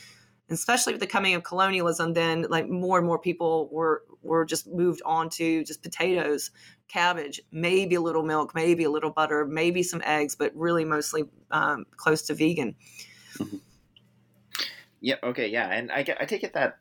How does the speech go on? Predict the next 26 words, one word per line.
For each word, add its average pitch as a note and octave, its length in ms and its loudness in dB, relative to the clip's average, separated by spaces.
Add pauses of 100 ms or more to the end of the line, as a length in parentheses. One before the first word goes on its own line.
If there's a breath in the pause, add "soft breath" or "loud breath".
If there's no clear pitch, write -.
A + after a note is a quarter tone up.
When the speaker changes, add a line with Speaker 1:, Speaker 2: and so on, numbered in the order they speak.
(120)
Speaker 2:
so, A2+ 340 -4
I G#2+ 40 -2
mean, B2+ 160 -2
that, C3+ 160 -2
that's, - 240 -4 (300)
I G2+ 60 0
guess, F#2+ 180 -4
ma-, G#2 60 2 (120)
part G2 200 0
of F2+ 100 -4 (140)
why F#2 180 -2
you, F2 320 -4 (200)
uh, D2+ 220 -2 (120)
call F2 260 0
it E2+ 80 -2
a D#2+ 60 -6
prototypical, E2+ 760 -2 (180)
so - 200 0
you G#2+ 100 -2
say F2+ 140 0
that D#2 120 -6
Gaelic F2 240 -2
Ireland E2+ 240 -4
is E2 80 -6
a D#2+ 40 -10
prototypical - 720 -2